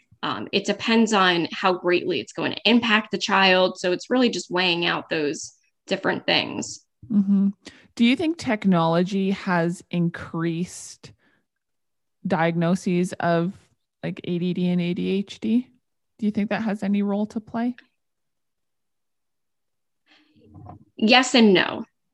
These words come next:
Speaker 1: I
Speaker 2: Okay.
Speaker 1: think that the distracting factor really makes teachers think that the child might have A D H D, um,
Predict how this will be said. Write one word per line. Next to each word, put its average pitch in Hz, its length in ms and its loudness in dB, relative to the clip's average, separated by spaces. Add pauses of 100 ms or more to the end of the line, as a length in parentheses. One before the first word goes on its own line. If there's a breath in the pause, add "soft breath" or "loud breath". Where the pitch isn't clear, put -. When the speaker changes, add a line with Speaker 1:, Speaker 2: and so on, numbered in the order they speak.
(100)
Speaker 1:
I 208 80 4
Speaker 2:
Okay. 202 200 -2
Speaker 1:
think 240 380 4
that 185 420 6 (260)
the 190 240 2
distracting 196 1040 0
factor 339 760 -2 (160)
really 226 560 -2
makes 190 460 -4
teachers - 680 -6 (100)
think 254 460 -4
that 240 480 4 (520)
the 233 100 -2
child 220 800 0 (180)
might 220 320 4
have 226 240 -4
A 233 180 -6
D 233 200 -4
H - 200 -8
D, 240 400 -2 (920 soft breath)
um, 185 400 0